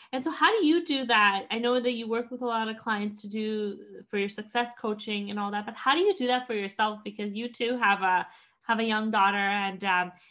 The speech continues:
and have multiple businesses going on and trying to coach, um, clients and be there for your clients. So how do you do that for yourself? How do you maintain the ability to, you know, keep aligned with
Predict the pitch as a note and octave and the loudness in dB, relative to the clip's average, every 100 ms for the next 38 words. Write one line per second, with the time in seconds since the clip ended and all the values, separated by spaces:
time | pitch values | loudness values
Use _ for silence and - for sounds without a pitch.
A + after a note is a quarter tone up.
0 | _ G#3 G#3+ A#3+ A3 B3+ C4 D4+ A3+ A#3+ | _ -4 2 4 4 2 0 -2 0 0
1 | C4+ C#4 A#3 G#3+ G3+ A3 G#3+ G#3 G3+ G#3 | -2 -4 -2 -2 -4 -4 -2 -2 0 0
2 | A3 G#3+ G#3 A3+ A#3 A3+ G#3+ - A3 A3 | 0 0 0 -2 -2 -4 -4 -4 -4 -4
3 | - - - - G3 F#3 F#3 F#3 F#3 G3+ | -6 -16 -18 -2 0 2 0 -4 -12 -16
4 | - G#3 A3 A#3 A#3 G#3 G#3 G#3 G#3+ G#3 | -6 0 0 -2 -6 -4 -2 -2 -4 -6
5 | G3+ - G#3+ G#3 G#3 A3 - - - C4 | -6 -4 -4 -4 -6 -10 -12 -20 2 4
6 | F4 G#4 - B3 B3 A#3+ A3+ G#3 G#3 G#3+ | 4 0 0 0 -2 -2 -6 -6 -4 -4
7 | G#3+ G#3+ G#3+ A#3+ A#3+ A#3 A3+ A3 A#3 A3 | -4 -2 -2 -2 -4 -4 -4 -4 -4 -4
8 | A3 A3 A3 - _ _ _ - A3 A3 | -2 -4 -8 -18 _ _ _ -4 -4 0
9 | G#3+ A3 G#3+ A3 - A3 G#3 G3 F#3+ F3+ | -2 -2 -4 -6 -6 -2 2 2 2 0
10 | - G3+ F#3 F3+ - - A3+ A3 _ _ | -6 -8 -8 -10 -14 -8 -8 -8 _ _
11 | _ G3+ G#3 G3+ G#3+ A3+ G3+ G3 | _ -4 0 0 0 -2 -4 -6